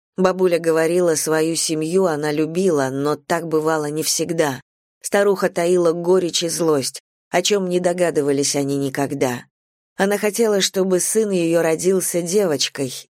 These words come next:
или не рождался вообще. Сначала внучки вернули надежду, но вскоре она оказалась на дне.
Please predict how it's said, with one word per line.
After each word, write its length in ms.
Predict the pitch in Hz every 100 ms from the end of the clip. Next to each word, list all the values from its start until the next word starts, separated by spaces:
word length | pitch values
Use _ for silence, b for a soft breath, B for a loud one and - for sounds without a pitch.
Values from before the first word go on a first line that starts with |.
| -
или 220 | 190 185
не 180 | 175 165
рождался 680 | 160 151 175 165 156 160
вообще. 680 | 151 156 151 - - 147 131 _ _ _ _ -
Сначала 500 | 226 220 226 226 196
внучки 460 | 202 214 196 -
вернули 460 | 175 170 170 170 160
надежду, 720 | 160 160 165 156 135 143 143 _ _ _ -
но 200 | 202 202
вскоре 340 | - 226 196
она 320 | 160 160 170
оказалась 800 | 160 156 147 165 156 147 - -
на 220 | - 160 160
дне. 500 | 160 165 151 127